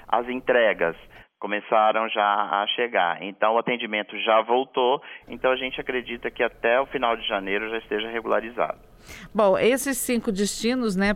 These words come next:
Speaker 2: que são, é, previstos, né, como mais cobiçados pra dois mil e vinte e três, baseado também no que foi dois mil e vinte e dois,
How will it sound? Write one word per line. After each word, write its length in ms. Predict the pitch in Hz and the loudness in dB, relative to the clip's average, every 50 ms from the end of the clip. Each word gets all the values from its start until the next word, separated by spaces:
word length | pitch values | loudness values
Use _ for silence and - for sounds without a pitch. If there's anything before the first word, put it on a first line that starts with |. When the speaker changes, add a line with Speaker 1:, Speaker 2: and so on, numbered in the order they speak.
| - - | -2 -6
Speaker 2:
que 80 | - - | -12 -12
são, 480 | - - 196 185 185 175 170 156 143 131 139 - | -4 0 2 2 2 2 2 0 -2 -4 -6 -2
é, 200 | - 156 143 127 | 0 0 0 0
previstos, 800 | 143 - - 165 135 139 180 190 185 - - - 160 147 135 143 | 0 0 0 0 2 2 0 0 0 -2 -2 -2 -2 -2 0 0
né, 100 | 160 156 | -2 0
como 180 | - 160 156 | 0 -2 -2
mais 300 | 156 156 170 156 156 - | 0 2 2 0 0 -2
cobiçados 580 | - - 156 143 143 - - 160 151 147 139 - | -4 -4 -4 -4 -4 -2 0 0 0 0 -2 -2
pra 140 | - 156 147 | -2 -2 0
dois 180 | 147 151 143 | 0 0 0
mil 140 | 139 151 151 | 2 0 0
e 40 | 143 | 2
vinte 220 | 139 156 147 - 151 | 2 0 -2 -2 -4
e 40 | |
três, 240 | - - 180 190 180 | 0 2 2 2 2
baseado 420 | 160 175 165 160 151 165 156 151 151 | 4 2 2 4 4 2 2 2 2
também 300 | 151 175 147 147 156 156 | 0 0 2 2 2 2
no 100 | 156 151 | 0 0
que 140 | - 156 | 0 -2
foi 160 | 139 - 151 151 | 0 0 0 2
dois 220 | 151 151 147 143 | 2 2 2 2
mil 120 | 147 147 | 2 2
e 40 | 147 | 2
vinte 260 | 147 151 160 160 - | 2 2 2 2 0
e 60 | - 156 | -2 0
dois, 360 | 160 202 240 247 202 165 | 2 2 4 4 2 0